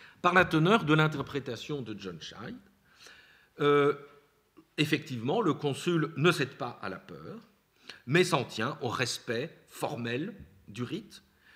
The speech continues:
se contentant de livrer le pullaire fautif à la vengeance des dieux, puisqu'il est le seul à s'être rendu coupable de mépris pour les rites et pour les dieux. Je souligne encore une fois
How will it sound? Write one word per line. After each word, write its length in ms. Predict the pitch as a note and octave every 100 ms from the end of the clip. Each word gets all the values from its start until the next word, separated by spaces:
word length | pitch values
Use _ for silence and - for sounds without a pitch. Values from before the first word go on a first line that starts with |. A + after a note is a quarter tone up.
| -
se 160 | - F3
contentant 500 | F3+ F3 F3 E3+ F#3
de 220 | D#3 D#3+
livrer 520 | C#3+ F3 E3+ D3+ F3+
le 100 | C#3+
pullaire 400 | B2 D#3 D#3 D#3+
fautif 540 | - E3 D#3 F3+ E3+ D#3
à 80 | C3
la 100 | A#2
vengeance 480 | C3 B2+ D3 A#2
des 100 | A2+
dieux, 280 | D3+ G2 C#3 - - _ _ _ - - _ -
puisqu'il 360 | F3 D#3+ A#3
est 60 | A3
le 120 | F#3
seul 400 | - A2 G2 E3+ - _ _
à 80 | C3+
s'être 280 | - D3+ -
rendu 220 | E3 D3+
coupable 600 | D3+ F#3+ - F2 E3 C4+ _ _ _ _ _ _ _ _ _ _
de 160 | G2+ C3
mépris 640 | A#2+ C#3 G3 G3 - E3 - - _ _ _
pour 180 | - B2
les 100 | G#2+
rites 420 | G2+ - - _ _ _ _ -
et 80 | C#3+
pour 200 | D3 D3+
les 100 | F3+
dieux. 240 | D4+ - - _ A#2
Je 120 | A#2+
souligne 400 | A#2 D#3 F3 D#3
encore 340 | C3 B2 B2+ A2+
une 140 | A2+
fois 280 | - C3